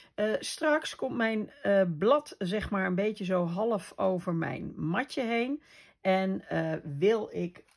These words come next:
dat onderuit dat blad een aantal bloemetjes komen. En dat doe ik met Polished Pink Inkt. En, ehm,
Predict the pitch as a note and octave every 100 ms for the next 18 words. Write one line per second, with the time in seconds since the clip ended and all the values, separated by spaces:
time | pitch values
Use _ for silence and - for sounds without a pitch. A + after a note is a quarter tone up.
0 | _ - - - - - C4+ D#4+ C4 G#3
1 | G3 F#3+ F#3 D#3+ E3+ F3+ - - F3 -
2 | D#3+ D#3+ D3+ D3 D3+ F#3+ F#3 F3 E3+ -
3 | - C3+ G#2+ - E3+ - - - - F3
4 | F3 F3 F3 E3+ A3 A3+ F3+ F3 - -
5 | C4 A#3+ F#3 - - A3+ E3 C#3 - -
6 | _ _ _ _ _ _ _ _ _ _
7 | _ _ - D4 F4 - - - _ _
8 | - _ _ _ G3 G3 G3 F#3+ F#3+ -
9 | F3 E3+ E3+